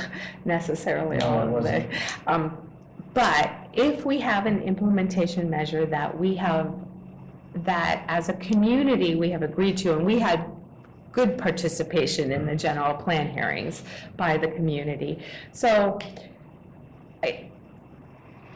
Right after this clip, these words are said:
Speaker 1: I believe that it does make sense for us to move that item into this plan. We're not creating any new commitment or any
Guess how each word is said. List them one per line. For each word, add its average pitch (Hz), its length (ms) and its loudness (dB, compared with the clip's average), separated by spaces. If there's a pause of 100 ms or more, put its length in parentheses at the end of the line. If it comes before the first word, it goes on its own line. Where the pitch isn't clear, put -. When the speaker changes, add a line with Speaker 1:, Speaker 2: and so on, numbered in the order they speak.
(460)
Speaker 1:
I 180 220 4
believe 175 600 2
that 165 180 4
it - 240 -2
does 160 320 2
make 165 240 0
sense - 420 -4
for - 380 -6
us 147 480 -4 (200)
to 175 300 2
move 180 600 4
that 160 300 4
item 151 320 2
into 156 300 0
this 151 220 0
plan. 185 340 0
We're 165 120 0
not 208 280 0
creating 190 460 2
any 233 260 4
new 240 640 2 (240)
commitment 202 680 0 (320)
or 196 120 4
any 180 720 2